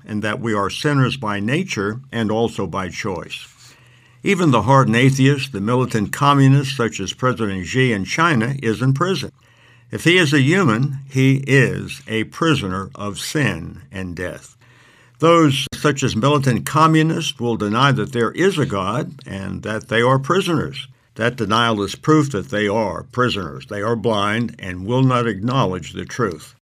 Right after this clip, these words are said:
But you know, the Bible says, "If we say that we have no sin, we deceive ourselves, and the truth is not in us." If we confess our sins, he is faithful and just to forgive us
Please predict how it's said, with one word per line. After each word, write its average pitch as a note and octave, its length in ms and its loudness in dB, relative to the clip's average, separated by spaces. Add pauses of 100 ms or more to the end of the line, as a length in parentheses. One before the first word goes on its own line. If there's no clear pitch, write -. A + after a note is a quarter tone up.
(120)
But D3+ 180 0
you G#3+ 60 4
know, G#3+ 180 4
the C3 80 2
Bible F#3+ 320 2
says, B2+ 480 2
"If C#3 220 2
we C3+ 140 4
say D#3 720 0
that A#2+ 200 -2
we A2+ 160 -4
have C3+ 200 0
no B2+ 200 0
sin, D3+ 320 2
we C#3+ 100 2
deceive D3+ 460 -4
ourselves, F#2+ 760 -2
and A2+ 220 -6
the F#2+ 100 -10
truth G#2+ 460 -2
is E2+ 180 -12
not G#2 220 -8
in F#2+ 160 -8
us." F2+ 400 -10 (520)
If B2 160 -6
we B2+ 140 0
confess C3+ 480 0
our A2+ 120 4
sins, B2 360 0
he A#2+ 120 0
is G#2 160 -2
faithful C#3+ 440 0
and C3+ 140 4
just A2 380 0
to G2 60 -8
forgive A2 440 -2
us C#3 320 -2